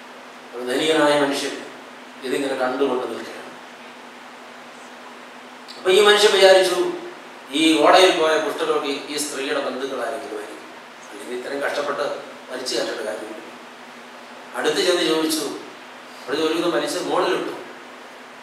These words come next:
അടുത്ത ആ പുതു ടാപ്പിൽ നിന്ന് വെള്ളം കൊണ്ടുവന്ന് ഇയാളുടെ ദേഹം കഴുകി അമ്മ. എന്നിട്ട് അടുത്ത് പോയി കടയിൽ നിന്ന് ഉടുപ്പ് വാങ്ങിച്ചു കൊണ്ട് ഇയാളെ അമ്മ ഉടുപ്പിച്ചു. ഇത്രയുമായപ്പോ ഈ ധനികൻ ചോദിച്ചു,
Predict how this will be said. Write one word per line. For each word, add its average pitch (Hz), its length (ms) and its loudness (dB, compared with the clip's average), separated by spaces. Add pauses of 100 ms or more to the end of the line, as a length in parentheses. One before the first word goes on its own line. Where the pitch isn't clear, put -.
(140)
അടുത്ത 165 280 6
ആ 175 260 8
പുതു 185 160 4
ടാപ്പിൽ 170 280 4
നിന്ന് 165 160 0
വെള്ളം 180 240 4
കൊണ്ടുവന്ന് 165 360 0
ഇയാളുടെ 160 220 0
ദേഹം 151 360 0
കഴുകി 160 220 -2
അമ്മ. - 260 -4 (840)
എന്നിട്ട് 180 280 6
അടുത്ത് 196 300 8
പോയി 185 220 8
കടയിൽ 185 300 4
നിന്ന് 175 180 0
ഉടുപ്പ് 165 240 0
വാങ്ങിച്ചു 180 380 2
കൊണ്ട് 170 160 -2
ഇയാളെ 156 260 2
അമ്മ 170 220 4
ഉടുപ്പിച്ചു. - 420 0 (1040)
ഇത്രയുമായപ്പോ 208 580 10
ഈ 185 140 6
ധനികൻ 165 320 4
ചോദിച്ചു, 160 420 0